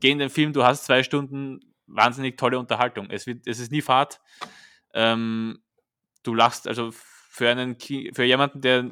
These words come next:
vielleicht nur ein, zwei Mal im Jahr ins Kino geht, das wäre so ein Film für dich. Wenn man jetzt so wie andere, eben so ein David Hein, viele Filme sieht und der,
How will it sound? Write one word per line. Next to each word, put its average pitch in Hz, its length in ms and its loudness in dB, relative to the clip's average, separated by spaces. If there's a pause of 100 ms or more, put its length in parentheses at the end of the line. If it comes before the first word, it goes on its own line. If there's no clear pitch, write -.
(120)
vielleicht 120 320 -6
nur - 80 -4
ein, 117 140 -2
zwei 139 120 -4
Mal 127 200 2
im 123 120 -8
Jahr 113 160 0
ins 120 140 -10
Kino 139 240 -6
geht, 139 280 -4
das 120 140 -8
wäre 127 100 -4
so - 100 -8
ein 95 100 -10
Film 92 180 -10
für 92 120 -16
dich. - 240 -14 (760)
Wenn 113 400 -4
man 113 200 -4
jetzt 113 180 -4
so 120 140 -6
wie 101 100 0
andere, 123 680 -2
eben 120 240 -6
so 113 120 -6
ein 107 80 -6
David 110 280 -4
Hein, 113 160 0
viele 135 240 -4
Filme 131 280 -6
sieht 131 260 -6
und 113 160 -10
der, 113 400 -4